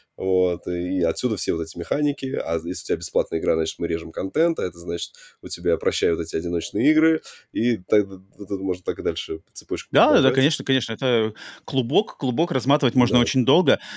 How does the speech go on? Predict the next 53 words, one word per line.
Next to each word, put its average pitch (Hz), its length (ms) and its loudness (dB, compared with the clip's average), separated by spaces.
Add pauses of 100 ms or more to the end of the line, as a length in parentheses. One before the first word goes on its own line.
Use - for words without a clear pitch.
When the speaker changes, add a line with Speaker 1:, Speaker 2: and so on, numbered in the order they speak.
(160)
Speaker 2:
и 110 360 4
там 101 160 0
все, 104 260 -4
чем 113 200 0
дальше 120 220 4
разматываешь, 117 360 2
Speaker 1:
Потому - 20 -4
Speaker 2:
тем 107 100 0
Speaker 1:
что - 0 -
Speaker 2:
все, 107 220 2
все, - 240 -4
все, 139 220 2
все 139 180 8
Speaker 1:
Данометрик - 0 -
Speaker 2:
более 127 240 6
Speaker 1:
был - 0 -
Speaker 2:
грустно. - 360 0
Speaker 1:
как 98 200 -2
этот, 87 280 -4 (380)
не, 104 260 0
знаешь, 104 340 2
ну, 101 300 2
понятное 110 360 2
дело, 92 160 2
что - 180 -4
это 80 140 -6
не, 82 180 -4
не 85 300 -2
его 107 200 2
Speaker 2:
Предвестник. - 0 -
Speaker 1:
видение, 87 440 0
то - 100 -14
есть, - 160 -12
э, 85 40 -8 (420)
ну, 110 260 6
да, 92 120 2
да, 92 180 4
он 85 80 0
просто 117 260 0
как 92 160 -10
вещал, 92 720 0
да, - 160 2
то - 100 -8
есть, - 100 0
Speaker 2:
Апостол. - 320 -8
Speaker 1:
он, - 220 -12 (120)
Speaker 2:
Апостол 151 640 2
Speaker 1:
да, 87 40 -2
типа, 139 160 0
Speaker 2:
грустного 127 260 0
Speaker 1:
типа 139 180 -2
Speaker 2:
будущего. - 60 -8
Speaker 1:
того. 98 360 -2